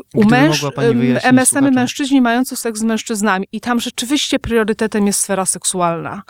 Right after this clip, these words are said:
Speaker 1: Em, taki nowy trend jest chemseks, niestety. To jest zażywanie środków psychoaktywnych w celu pobudzenia seksualnego. I tutaj przodują M S M-y. I za-, z jednej strony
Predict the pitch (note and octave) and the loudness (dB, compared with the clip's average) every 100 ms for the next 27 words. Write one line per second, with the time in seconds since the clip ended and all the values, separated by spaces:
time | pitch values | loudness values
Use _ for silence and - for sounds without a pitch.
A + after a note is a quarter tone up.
0 | - - - A#3 - G3 G3 G3+ G#3 G#3 | -18 -14 -12 -12 -4 0 2 4 2 0
1 | A#3 - A#3+ C4+ C#4 - C4 C#4 C#4 B3 | -2 2 4 4 2 0 4 4 4 0
2 | - - C4+ C4 - F3 - - G#3 - | 0 2 4 4 2 -2 -6 -6 -2 -4
3 | A3 G#3 F3 F#3 - - - - G#3 G#3 | -4 -6 -8 -8 -10 -18 -16 -4 0 0
4 | - G#3+ G3+ A3 A3+ C4 C#4 - B3 - | 0 0 0 -2 0 2 2 0 -4 -6
5 | A#3+ - A#3+ A#3 - B3+ A#3+ A#3+ A#3+ A3+ | -10 -6 -2 -2 -2 -2 0 0 -2 -4
6 | A3+ G#3+ G#3 B3 A3+ A3+ - G#3+ G3+ G#3 | -4 -4 -2 0 -2 -4 -4 0 0 0
7 | F#3+ E3+ E3 - - - A#3 - - B3 | -2 -4 -6 -8 -18 -12 -6 -4 2 2
8 | - A#3 G#3 A#3 G#3+ G#3+ G#3+ G3+ A3 G3+ | 2 -2 0 0 0 0 2 2 0 -2
9 | E3 D3 - - - G#3 G#3 G#3+ F#3 G#3 | -6 -10 -16 -20 -14 -6 -2 -2 -2 -2
10 | B3+ C#4+ C4 - A3+ G#3+ G#3+ G3 | 2 2 2 0 0 2 2 2